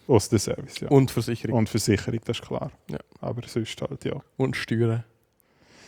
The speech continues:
Speaker 1: Ja, sicher, ja. Aber ich mein,
Speaker 2: Und?
Speaker 1: <laughs> Nein.
Speaker 2: Nein, Entschuldigung.
Speaker 1: Aber ich mein, klar, also, aber Benzin ist ja schon das, das, das teuerste dran normalerweise.
Speaker 2: Absolut, ja, ja,
Speaker 1: Also
Speaker 2: das ist schon teuer, ja, ja, logisch. Aber das ist natürlich auch Investitionskosten.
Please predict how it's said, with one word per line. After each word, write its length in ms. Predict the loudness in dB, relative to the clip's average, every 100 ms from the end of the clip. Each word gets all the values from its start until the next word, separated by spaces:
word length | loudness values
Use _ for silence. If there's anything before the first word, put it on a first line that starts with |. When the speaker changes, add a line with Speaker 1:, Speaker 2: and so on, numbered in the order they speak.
| -12
Speaker 1:
Ja, 520 | 8 12 12 12 12 8 0
sicher, 520 | 0 2 4 6 8
ja. 360 | 10 10 10 6 -6 -20 4
Aber 180 | 6 8
ich 80 | 10
mein, 140 | 12
Speaker 2:
Und? 340 | 12 8 6 2 -2
Speaker 1:
<laughs> 160 | 2
Nein. 140 | 6 6
Speaker 2:
Nein, 220 | 6 4
Entschuldigung. 440 | 0 0 2 2 0 -6 4
Speaker 1:
Aber 260 | 8 10 12
ich 80 |
mein, 360 | 12 12 10 6
klar, 400 | 4 10 12 12
also, 240 | 10 10 10
aber 140 | 10
Benzin 480 | 8 6 8 6 8
ist 60 | 8
ja 80 |
schon 140 | 8 8
das, 220 | 6 -4
das, 360 | -6 -6 -4 -4
das 140 | -4
teuerste 440 | 2 6 6 6 6
dran 300 | 8 8 6
normalerweise. 320 | 6 8 8
Speaker 2:
Absolut, 260 | 6 4 8
ja, 140 | 8
ja, 40 | 8
Speaker 1:
Also 180 | 6 4
Speaker 2:
das 80 |
ist 60 | 4
schon 200 | 2 0
teuer, 180 | -2 -6
ja, 140 | -6 -6
ja, 100 | -4
logisch. 360 | -2 -2 -4 -12 _ -20 -20 -20 2
Aber 120 | 8
das 120 | 8 8
ist 40 |
natürlich 180 | 8 8
auch 100 | 8
Investitionskosten. 1040 | 8 6 4 4 4 4 2 2 2 -6